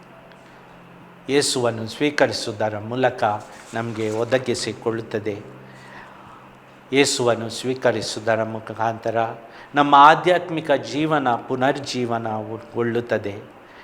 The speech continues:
ಯೇಸು ಸ್ವಾಮಿ ಹೇಳು-, ಹೇಳುತ್ತಾರೆ, "ನಾವು ಜೀವನ, ಜೀವದ ರೊಟ್ಟಿ, ನನ್ನನ್ನು ತಿನ್ನುವವನು ಎಂದಿಗೂ ಹಸಿಲ್ ವಾ-, ವಾಗಲಾರನು." ಹೌದು ಪ್ರಿಯರೇ, ನಾವು ಯೇಸುವನ್ನು ಸ್ವೀಕರಿಸುವಾಗ ಅವರು ನಮ್ಮ ಜೀವದ ರೊಟ್ಟಿಯಾಗಿರುತ್ತಾರೆ.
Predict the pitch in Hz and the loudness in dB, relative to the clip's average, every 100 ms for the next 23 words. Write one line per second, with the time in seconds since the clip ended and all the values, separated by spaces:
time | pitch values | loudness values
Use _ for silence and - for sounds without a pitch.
0 | - - 117 113 127 117 120 113 110 113 | -20 -6 -4 -4 -6 0 2 2 0 -4
1 | 110 123 120 120 - 117 117 117 - - | -2 0 0 0 4 4 4 -2 -8 -18
2 | - - 139 139 131 123 147 151 143 135 | -14 4 8 8 6 0 0 2 2 0
3 | 131 110 117 110 147 156 139 117 113 120 | 0 -8 -12 0 2 6 4 4 0 -2
4 | 123 - 120 110 - - - - 143 151 | -4 -6 -6 -6 -14 -20 -20 0 2 6
5 | 151 147 139 156 165 165 151 147 139 139 | 6 4 0 0 2 6 6 6 2 -2
6 | 156 170 170 156 151 117 - 123 - 139 | -2 2 2 2 0 0 -6 -10 -6 -4
7 | 127 135 120 117 113 117 117 117 117 113 | -4 -6 -6 0 0 0 -4 0 2 2
8 | 117 113 117 117 110 113 110 - - - | -2 0 -2 -2 -6 -8 -14 -20 -20 -20
9 | - - 135 131 127 120 113 110 107 110 | -8 4 4 4 -4 -4 -2 -2 -2 -8
10 | - - - - 127 123 123 139 143 - | -14 -20 -14 2 4 4 2 2 0 0
11 | 131 123 117 117 - - - - 143 143 | 0 -2 -2 -10 -12 -16 -14 -4 -2 2
12 | 120 110 - 117 117 117 117 113 - - | 0 0 -2 2 2 2 0 -2 -10 -16
13 | - 123 143 147 143 127 127 123 113 147 | 0 4 6 4 2 0 -2 -6 0 2
14 | 147 123 123 131 135 - 175 160 135 131 | 4 4 2 0 -2 4 8 8 8 -2
15 | 120 - 113 110 | -4 0 0 0